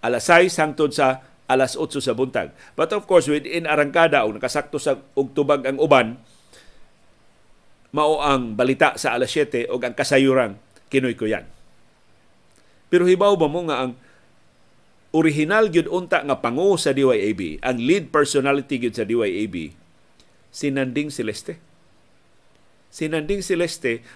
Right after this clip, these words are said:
mao gid untay magda sa flagship program. Ako unta, i-assign lang ko gabii. <laughs> So, kato ako rangkada, gabii ta to, alas sais hangtod alas otso sa gabii.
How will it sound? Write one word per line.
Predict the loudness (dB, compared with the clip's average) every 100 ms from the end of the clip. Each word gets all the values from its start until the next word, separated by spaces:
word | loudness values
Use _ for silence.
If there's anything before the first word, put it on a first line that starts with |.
| -6
mao | -4 -4
gid | -4
untay | -4 0 0 0
magda | -4 -4 0 0
sa | 0 -4
flagship | -2 -2 -2 -6 -8 -4
program. | -2 0 -2 -6 -10 _ _ -20 -20 _ -2
Ako | 0 0 0
unta, | 2 2
i-assign | 2 0 2 0
lang | 0
ko | 0
gabii. | 0 0 -2 -4 -8 _ -14
<laughs> | -14 -16 -20 _ _
So, | -2
kato | 0 0 0
ako | 2 2
rangkada, | 2 2 2 2
gabii | 2 0 -2
ta | -4 -4
to, | -4
alas | -2 -2 0
sais | 0
hangtod | -2 -2 -4 -4
alas | -6 -6
otso | -10 -10
sa | -10 -8
gabii. | -6 -6 -10